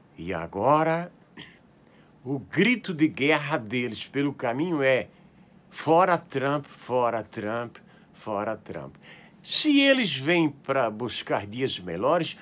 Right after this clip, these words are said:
por que que não ficam quietos? Não deveriam ficar quietos. Deveriam. E vêm com crianças para que o mundo todo se compadeça.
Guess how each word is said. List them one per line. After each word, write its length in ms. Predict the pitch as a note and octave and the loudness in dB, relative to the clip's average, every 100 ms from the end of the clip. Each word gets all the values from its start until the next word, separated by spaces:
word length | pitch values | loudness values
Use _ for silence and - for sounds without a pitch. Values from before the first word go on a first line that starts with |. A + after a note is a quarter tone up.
| - | -12
por 140 | - C#4+ | -4 -2
que 120 | C4 | -2
que 100 | - | 0
não 140 | F#3+ C#3 | 0 0
ficam 320 | C#3 B2 A#2 | -4 -8 -10
quietos? 720 | - F#2 C2 - A#1+ - - - _ _ _ _ _ _ _ _ _ _ _ _ _ _ _ _ _ _ | -6 -6 -6 -10 -18 -16 -16 -20 _ _ _ _ _ _ _ _ _ _ _ _ _ _ _ _ _ _
Não 180 | D#4 A3 | 2 4
deveriam 600 | D3+ C3 G2 E2+ G3+ C4 | 4 2 -2 -4 -4 -6
ficar 260 | F#3 G2 F#2+ | -8 -8 -10
quietos. 760 | - - - - - - - _ _ _ _ | -10 -12 -12 -14 -20 -20 -20 _ _ _ _
Deveriam. 800 | A#3+ E3 D#2+ - D#3 G#3+ F3 - - - - - - - - | -10 -10 -10 -10 -8 -6 -6 -8 -16 -20 -20 -20 -20 -20 -6
E 100 | A#3 | -2
vêm 240 | G#3 A#3+ A3+ | 2 2 2
com 180 | B3 | 0
crianças 960 | - C4+ A#3+ E3 F3 A#3+ - C3+ - - | 0 0 6 6 6 4 2 -4 -6 -10
para 800 | - E3 E3+ E3+ E3+ F3+ F#3 F3 - - - - _ _ | 0 6 8 8 6 4 2 0 -8 -20 -20 -20 _ _
que 100 | - | -2
o 140 | A#3 G#3 | 2 4
mundo 500 | G#3 C4+ D4 B3+ G#3 | 6 8 6 6 0
todo 440 | - F#3 G#3 G3+ | 4 8 8 6
se 180 | - G3 | 2 0
compadeça. 1120 | - G3+ G3 G#3+ G3+ C3 D3 - - F#2 - | 2 2 4 2 2 2 2 2 -2 -4 -12